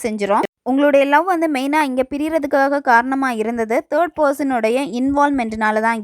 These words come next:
இருக்கும். அதாவது உங்க நபர் வந்து வேற எல்லார்கிட்டயும் பேசிக்கிட்டு இருக்காங்க. தேர்ட் பர்சன பேச்சை கேட்டு உங்களை அவாய்ட் பண்ணியிருப்பாங்க. ஒரு தேர்ட் பர்சன் வந்தனால உங்களுடைய லவ்ல வந்து பிளவு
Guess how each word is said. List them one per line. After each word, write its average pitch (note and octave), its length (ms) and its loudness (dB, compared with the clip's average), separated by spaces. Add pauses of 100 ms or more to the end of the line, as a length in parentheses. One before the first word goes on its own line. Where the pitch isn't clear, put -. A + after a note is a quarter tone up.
இருக்கும். G3 340 -2 (360)
அதாவது C4 380 2 (120)
உங்க C4+ 140 -2 (120)
நபர் C4 300 2
வந்து C#4 180 0 (120)
வேற B3 200 4 (160)
எல்லார்கிட்டயும் B3+ 560 0
பேசிக்கிட்டு B3 480 -6 (100)
இருக்காங்க. G3+ 380 -2 (340)
தேர்ட் E4 280 2
பர்சன D#4 360 0 (240)
பேச்சை C#4 320 -6
கேட்டு C4 240 -4
உங்களை A#3 240 2
அவாய்ட் A#3 300 -2
பண்ணியிருப்பாங்க. G#3 500 -6 (220)
ஒரு A3+ 140 0 (120)
தேர்ட் E4+ 260 0
பர்சன் D#4 380 2
வந்தனால C#4 640 -2
உங்களுடைய A3+ 440 0
லவ்ல C4 320 0
வந்து B3 240 -4
பிளவு A#3+ 280 -2